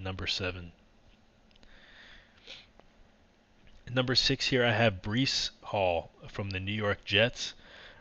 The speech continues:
Um, he's in one of the best situations of all the, uh, uh, the rookies here. He was, um, uh, drafted very highly by this team. Uh, he's number one already in the depth chart. Um,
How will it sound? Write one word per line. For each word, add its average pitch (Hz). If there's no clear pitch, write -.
Um, 95
he's 123
in 123
one 120
of 113
the 110
best 113
situations 120
of 107
all 113
the, 107
uh, 101
uh, 104
the 107
rookies 110
here. 113
He 104
was, 101
um, 95
uh, 95
drafted 101
very 104
highly 107
by 104
this 101
team. 104
Uh, 92
he's 92
number 113
one 107
already 107
in 104
the 101
depth 101
chart. 107
Um, 95